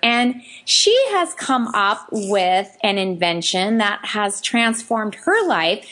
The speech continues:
She is the author of Train Your Brain, Transform Your Life, Conquer A D H D in sixty Days Without Ritalin.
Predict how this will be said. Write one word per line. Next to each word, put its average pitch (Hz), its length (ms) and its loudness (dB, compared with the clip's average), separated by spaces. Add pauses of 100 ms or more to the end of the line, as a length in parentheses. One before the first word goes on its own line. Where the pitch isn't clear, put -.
(180)
She 311 260 4
is 285 160 2
the 285 180 0
author 370 440 2
of 269 200 0
Train 311 360 2
Your 294 80 0
Brain, 277 440 0
Transform 240 600 0
Your 233 140 2
Life, 240 420 0
Conquer 359 580 0
A 285 320 4
D 294 320 2
H 269 380 -2
D 320 260 2
in 233 140 2
sixty 269 460 0
Days 302 320 0
Without 247 400 0
Ritalin. 254 500 0